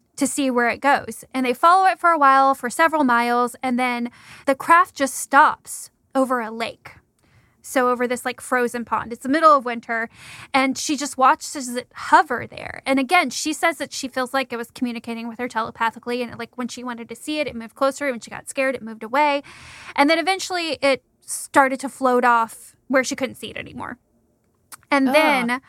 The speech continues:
Speaker 2: <laughs> What a, but that, she's so much braver than I am. I would, if I, if, if you and I were together and we saw something like that and you were like,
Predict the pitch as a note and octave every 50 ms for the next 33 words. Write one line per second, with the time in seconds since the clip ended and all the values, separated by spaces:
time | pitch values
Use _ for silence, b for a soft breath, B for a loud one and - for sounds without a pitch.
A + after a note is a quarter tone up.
0 | B B B3 B3 C4+ D#4 D4+ F4 F4 G4+ G#4 D#4 - D4+ D4+ B3+ E4+ D4+ F#4 F4
1 | E4 D#4 - E4+ E4 D4 F4+ F4 E4+ F4 C#4+ - - B3+ B3+ C4+ C4 A#3+ A3+ A3
2 | G3+ G3 F#3+ F#3+ F#3 F#3 F#3 - A#3+ C4 C#4+ C4+ - A#3+ A#3+ A3+ C4 C4+ D4+ D4+
3 | - _ _ _ _ _ - C#4+ D4 - E4+ E4 - - C#4+ C4 - D#4+ G4 A4
4 | A#4 A4+ G4 F#4 F#4 E4 D4 B3+ A3+ B3+ B3+ A#3 A3 G#3 F#3+ G3 F#3+ - B B
5 | B B B B A#3 A#3+ B3 C#4+ C#4 D4 C4 B3+ B3 C4 B3 A#3+ A#3 A3+ A3 A3
6 | A3 G#3+ G#3+ A3 A3 A3+ A#3 A3+ A3 A3 A3